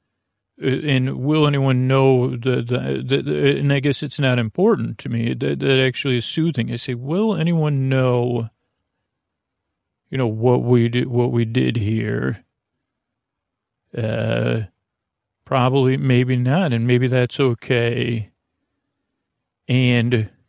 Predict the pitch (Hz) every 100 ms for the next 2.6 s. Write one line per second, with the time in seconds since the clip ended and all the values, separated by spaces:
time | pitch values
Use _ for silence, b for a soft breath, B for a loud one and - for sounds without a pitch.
0 | _ 151 151 123 143 135 - 127 135 139
1 | 147 147 131 131 139 131 - 139 127 127
2 | 127 123 120 127 127 131